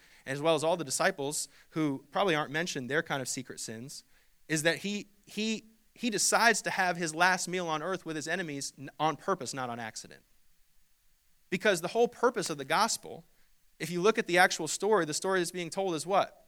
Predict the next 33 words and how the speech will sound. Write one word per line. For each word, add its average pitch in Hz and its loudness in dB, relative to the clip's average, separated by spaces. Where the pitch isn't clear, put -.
The 143 -14
gospel 160 -2
is 175 -4
a 196 -6
story 139 -2
about 131 -4
God 120 2
loving 127 -6
his 131 -10
enemies. 143 -10
The 139 -14
gospel 156 4
is 156 -4
not 170 2
a 127 0
story 170 0
about 147 2
God 147 4
coming 156 -6
to 127 -10
earth 165 -2
to 147 -12
make 139 -8
friends 151 -6
of 131 -12
people 147 -8
that 117 -10
liked 135 0
him. 226 -4
The 131 -8
gospel 170 4
is 160 0
about 156 2